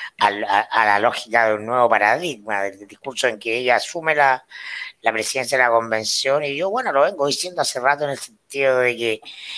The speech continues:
el lenguaje expresa la reconstruye realidad, y cuando ella te está diciendo, eh, nosotros, eh, venimos a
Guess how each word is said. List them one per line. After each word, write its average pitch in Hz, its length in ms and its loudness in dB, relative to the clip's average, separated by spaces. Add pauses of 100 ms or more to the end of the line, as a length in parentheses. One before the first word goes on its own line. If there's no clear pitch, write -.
(220)
el 117 160 -4
lenguaje 113 500 0
expresa 127 440 0
la 120 140 2
reconstruye 117 680 -2
realidad, 110 540 2 (800)
y 110 80 -20
cuando 110 260 0
ella 117 160 2
te 117 60 0
está 113 280 0
diciendo, 113 1040 0
eh, 98 480 -6 (340)
nosotros, 110 920 -4 (140)
eh, 104 160 -6
venimos 117 680 -4
a 113 480 2